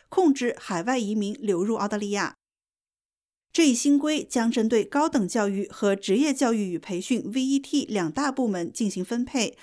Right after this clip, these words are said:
而中学生、研究型高等教育学位学生、独立英语课程学生等类别的学生不受此限制。克莱尔指出，拟定的限制意味着明年能够入学的国际学生总数将与去年大致持平，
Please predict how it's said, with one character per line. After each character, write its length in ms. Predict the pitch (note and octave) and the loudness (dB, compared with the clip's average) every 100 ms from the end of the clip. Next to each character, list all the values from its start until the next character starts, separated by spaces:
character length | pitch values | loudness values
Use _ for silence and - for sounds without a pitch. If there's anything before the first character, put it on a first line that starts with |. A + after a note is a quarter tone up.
| - - | -16 -4
而 240 | G#3 A3+ | -2 0
中 260 | A3+ E4 F4 | 0 0 2
学 180 | G3 | 0
生、 280 | F#3 G#3 G#3 - _ - | 0 -2 -4 -8 _ 2
研 180 | G#3 | 4
究 160 | A#3 E4 | 4 2
型 240 | E4 G#3 | 2 -2
高 160 | A3 B3 | -2 -2
等 160 | A3 - | -2 -2
教 140 | G#3 | 0
育 100 | G3 | -2
学 160 | F#3+ F3+ | -2 0
位 140 | G#3 | 0
学 180 | G3 F3+ | 0 -4
生、 260 | - G#3+ - - _ - | -2 -6 -8 -20 _ 4
独 160 | G#3+ | 6
立 220 | C4+ B3 | 6 4
英 160 | C#4+ F4+ | 4 4
语 80 | A3+ | 2
课 180 | - G#3+ | 0 -4
程 160 | G3 | -2
学 160 | G3+ F3+ | -2 -4
生 220 | A3 A3+ | -4 -4
等 180 | G#3+ F3 | -4 -2
类 120 | G#3 | 0
别 120 | F#3+ | 0
的 120 | G3 | -2
学 160 | G3+ F3+ | -2 -2
生 260 | - G#3+ - | -4 -6 -4
不 120 | F3+ | -4
受 200 | F#3 D4+ | 0 0
此 180 | B3 - | -2 -6
限 260 | - B3 G3+ | -2 -2 -2
制。 340 | G3 F#3 - _ _ _ _ _ _ _ _ | -2 -4 -4 _ _ _ _ _ _ _ _
克 120 | - B3+ | 0 4
莱 120 | A3+ | 4
尔 100 | A#3 | 4
指 160 | G#3+ | 0
出， 320 | F#3 A#3 A#3 - _ A#3+ | -2 0 -2 -4 _ 0
拟 180 | G#3+ | 2
定 180 | G#3+ C#4 | 6 6
的 80 | A#3 | 6
限 260 | - D#4+ A#3+ | 4 4 4
制 200 | A3+ - | 2 2
意 160 | A#3 | 2
味 120 | A3 | 0
着 240 | G3 G3 - | 0 0 0
明 200 | G#3+ G#3+ | 0 4
年 240 | C4+ B3 A#3+ | 6 6 2
能 140 | A3 | 0
够 100 | C#4 | 2
入 220 | C4+ D#4+ | 2 2
学 240 | B3 F3+ F3 | 2 0 0
的 180 | A3+ | 0
国 200 | G3+ F#3+ | 0 -2
际 160 | G#3 C#4+ | 0 -2
学 160 | B3 G3 | -2 2
生 200 | D4 D4+ | 2 2
总 220 | A3+ - | 0 -4
数 260 | - D#4 - | -4 -2 -2
将 280 | - G3+ G3+ | -4 -2 -2
与 120 | E3 | -4
去 300 | - E4+ C#4 | -2 2 2
年 280 | F#3 D#3 - | 2 -4 -4
大 200 | G#3+ F#3 | -6 -4
致 120 | F#3+ | -6
持 240 | - F#3+ | -6 -6
平， 360 | F#3+ F3 F3+ | -4 -4 -6